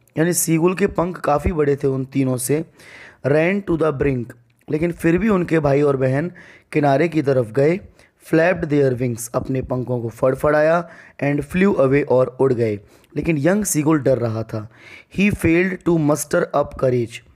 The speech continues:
यंग सीगुल फेल रहा, असफल रहा, muster up, इकट्ठा करने में, जुटाने में, courage, अपने साहस को, to take that plunge, उस उड़ान को भरने के लिए, which appeared to him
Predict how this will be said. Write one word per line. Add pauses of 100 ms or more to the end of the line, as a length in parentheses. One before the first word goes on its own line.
(460)
यंग
सीगुल
फेल
रहा,
असफल
रहा, (440)
muster (140)
up, (340)
इकट्ठा
करने
में,
जुटाने
में, (480)
courage,
अपने
साहस
को, (540)
to (120)
take
that (140)
plunge, (580)
उस
उड़ान
को
भरने
के
लिए, (320)
which
appeared (120)
to
him